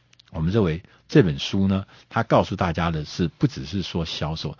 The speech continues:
其实销售这件事情不是说我只是做业务员，其实我们人在任何的地方、任何的地-，呃，任何的时点，我们都要推销我们自己的观念，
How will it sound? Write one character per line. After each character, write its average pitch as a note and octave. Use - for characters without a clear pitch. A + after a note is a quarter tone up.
其 A#2
实 D3+
销 D3+
售 C#3+
这 A2
件 G2+
事 F#2+
情 D2+
不 F#2
是 F2+
说 F2+
我 E2+
只 D#2+
是 F2+
做 F#2
业 G2+
务 D#2+
员， C2
其 G2
实 B2
我 F#2
们 F#2
人 F2+
在 A2+
任 C3
何 E2
的 E2+
地 F#2
方、 F2
任 A#2+
何 E2
的 F2
地-， F2+
呃， -
任 B2
何 E2
的 E2
时 -
点， F2
我 E2+
们 F2
都 C#3
要 B2+
推 B2
销 B2
我 D#2+
们 D3+
自 -
己 F2+
的 E2
观 A#2
念， A#2+